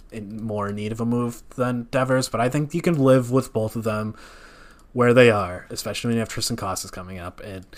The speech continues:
I mean, if J D Martinez opts out, which is something we're gonna get to in a second, um,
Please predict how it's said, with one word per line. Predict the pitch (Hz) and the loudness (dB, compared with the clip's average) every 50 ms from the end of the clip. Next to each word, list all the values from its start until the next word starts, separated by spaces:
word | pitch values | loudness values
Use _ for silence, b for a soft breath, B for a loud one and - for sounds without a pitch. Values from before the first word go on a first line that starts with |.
| B B B B B B - | B B B B B B 0
I | 127 | 2
mean, | 131 135 | 2 2
if | 135 127 | 2 2
J | - 139 139 139 | 2 2 2 2
D | 147 151 | 2 2
Martinez | 147 143 135 131 - 135 131 127 123 113 | 2 0 0 0 0 0 0 0 0 0
opts | 123 113 113 113 - - 117 | 0 0 0 0 -2 -2 -2
out, | 107 107 107 98 | -2 -2 -4 -6
which | 104 104 - | -8 -8 -8
is | - | -8
something | - 113 104 104 | -8 -8 -8 -8
we're | 101 101 | -8 -8
gonna | 101 101 98 | -10 -10 -10
get | 101 98 | -10 -10
to | - 107 | -8 -8
in | 101 101 | -8 -6
a | 104 | -4
second, | - 131 123 120 117 120 117 110 107 b b b b b b b b b _ | -2 -2 -2 -2 -2 -4 -4 -6 -8 b b b b b b b b b _
um, | - 104 104 104 101 98 95 92 90 87 | -8 -6 -6 -4 -4 -6 -6 -8 -12 -14